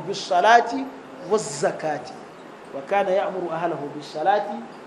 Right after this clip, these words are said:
waz zakati wa kana inda rabbih mardiya." "Wa kana inda rabbih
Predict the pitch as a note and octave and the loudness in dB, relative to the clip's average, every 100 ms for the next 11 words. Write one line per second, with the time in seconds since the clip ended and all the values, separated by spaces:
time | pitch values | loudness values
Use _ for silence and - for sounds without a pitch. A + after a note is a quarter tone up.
0 | D#3+ F#3+ F3 F#3+ F#3+ F#3+ G3 F#3+ G3 F#3 | -6 -4 -2 -2 0 0 0 2 2 0
1 | F#3+ F3 G3+ G3 G3+ A#3+ C4 - - - | -2 0 0 -2 -8 -10 -10 -14 -14 -14
2 | - - - - F3 A3+ A#3 C#4 A3+ - | -12 -14 -14 -12 -6 -6 -4 -2 -2 -6
3 | - - - - - - - - - - | -10 -14 -14 -14 -14 -14 -16 -16 -16 -16
4 | - - - F#3 F3+ F#3 F3+ F#3+ G3 F3+ | -16 -10 -2 -2 -2 0 4 4 2 -2
5 | G#3+ | -6